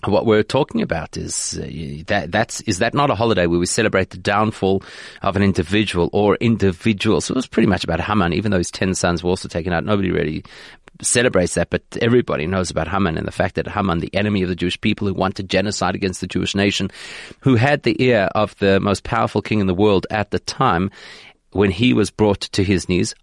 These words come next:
obviously that was cause for celebration. So there we go. That's something to think about. Here is a tweet from, I hope I pronounce this correctly, Tlotliso.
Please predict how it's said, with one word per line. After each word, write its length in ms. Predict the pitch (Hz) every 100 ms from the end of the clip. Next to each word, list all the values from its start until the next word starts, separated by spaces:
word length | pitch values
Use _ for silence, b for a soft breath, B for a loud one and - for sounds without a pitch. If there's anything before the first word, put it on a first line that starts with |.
| -
obviously 380 | 143 175 -
that 180 | 85 87
was 240 | 87 87 - -
cause 360 | - 92 87 -
for 200 | - 82
celebration. 580 | 85 82 71 73 -
So 500 | - - 104 101 101 101 B B B B B B
there 220 | - 110 127
we 100 | 135
go. 260 | 92 90
That's 280 | 120 98 -
something 200 | 98 85
to 80 | 85
think 120 | 92
about. 240 | 104 123
Here 340 | 104 123 147 170
is 480 | 120 113 110 104 - -
a 400 | 104 98 98 - -
tweet 420 | - 135 117 -
from, 460 | - 110 98 98 - -
I 120 | 87
hope 280 | - 113 -
I 60 |
pronounce 340 | 82 82 101 -
this 120 | -
correctly, 440 | - 85 - 127 - B B B B
Tlotliso. 920 | - 120 107 - 123 143 - 76 73